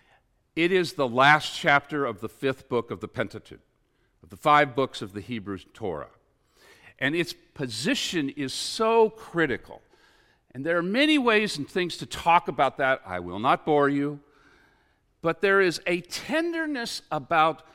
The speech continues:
"Look," God showing Moses, "Look,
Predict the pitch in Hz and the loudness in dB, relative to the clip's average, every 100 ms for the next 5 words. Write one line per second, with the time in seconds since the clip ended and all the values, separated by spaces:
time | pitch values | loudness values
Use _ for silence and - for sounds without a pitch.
0 | _ - 123 175 247 247 - - - _ | _ -14 -4 8 8 8 2 -16 -18 _
1 | _ _ _ _ _ _ 185 226 240 - | _ _ _ _ _ _ 4 6 6 0
2 | - 208 208 214 185 160 185 180 143 147 | 0 2 4 2 -2 4 4 4 0 -8
3 | - - _ 104 117 202 220 - - - | -10 -14 _ -12 0 2 2 -2 -18 -20